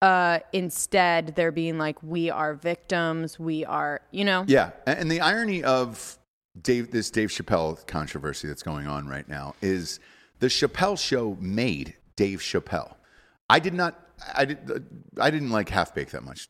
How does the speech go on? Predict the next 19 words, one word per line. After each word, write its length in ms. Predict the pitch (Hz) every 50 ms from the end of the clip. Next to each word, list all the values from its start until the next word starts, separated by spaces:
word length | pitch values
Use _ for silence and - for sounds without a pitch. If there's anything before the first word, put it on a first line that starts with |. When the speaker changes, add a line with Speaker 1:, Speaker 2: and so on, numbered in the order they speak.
| _
Speaker 2:
to 80 | - 76
be 60 | 78
honest 220 | 73 67 67 - -
with 100 | 58 52
you. 80 | 53 -
Like, 140 | - 80 80
it 60 | -
just 140 | - 104 90
wasn't 240 | 101 107 98 98 90
my 120 | 82 78
jam. 340 | 76 69 76 71 64 57 - _ _ _ _ _ _ _ -
Um, 540 | - 80 80 78 78 76 76 76 73 73 - _ _ _ _ _ _ _ _ _ _ _ _ _ _ _ _ _ _ _ _ _ _ _ _
I 120 | 101 113
enjoyed 380 | 120 123 120 104 127 135 135 110
Killing 240 | - 127 120 120 113
Him 80 | 104
Softly 380 | 87 - 95 85 80 - 82 76
a 80 | 69 73
lot. 320 | 76 67 73 - - -